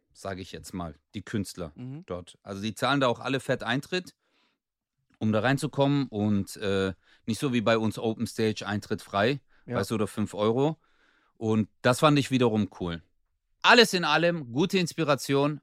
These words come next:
Speaker 1: und das Essen war halt der Killer. Das war mein Highlight, Bruder.
Speaker 2: Burger?
Speaker 1: Das, äh, pff, alles.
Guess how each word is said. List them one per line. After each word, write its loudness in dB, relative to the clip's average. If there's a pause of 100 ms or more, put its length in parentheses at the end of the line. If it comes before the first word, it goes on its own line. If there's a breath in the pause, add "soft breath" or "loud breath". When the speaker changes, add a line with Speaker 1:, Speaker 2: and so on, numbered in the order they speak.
Speaker 1:
und -2
das -2
Essen 2
war 2
halt -4
der -6
Killer. -8 (120)
Das 6
war 4 (580)
mein 0
Highlight, -4
Bruder. -10 (100)
Speaker 2:
Burger? -2
Speaker 1:
Das, -6 (160)
äh, -20 (320)
pff, -14
alles. -6